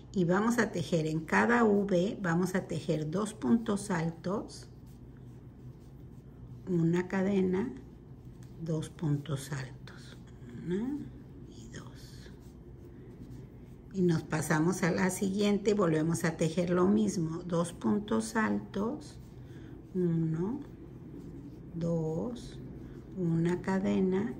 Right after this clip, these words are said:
y dos puntos altos. Y así nos vamos a ir hasta tener siete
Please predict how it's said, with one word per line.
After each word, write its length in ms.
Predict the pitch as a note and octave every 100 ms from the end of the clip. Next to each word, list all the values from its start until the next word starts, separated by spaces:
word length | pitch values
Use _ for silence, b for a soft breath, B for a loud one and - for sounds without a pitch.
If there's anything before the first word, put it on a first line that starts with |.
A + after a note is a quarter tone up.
| -
y 160 | E3+
dos 300 | D#3 D3+ B2+
puntos 640 | - E3 D3 - D3+ - -
altos. 720 | - - - - - - - - - - - - - - - - - - - - - - - - - - - - - - -
Y 100 | E3
así 220 | C#3+ F#3
nos 220 | F#3 G3
vamos 380 | F3 D#3+ D#3 -
a 120 | F#3+
ir 240 | G3+ - - F#3+
hasta 340 | E3+ - F#3
tener 380 | F#3+ F3 F3 F3
siete 580 | - G3 F3 F3 G#3+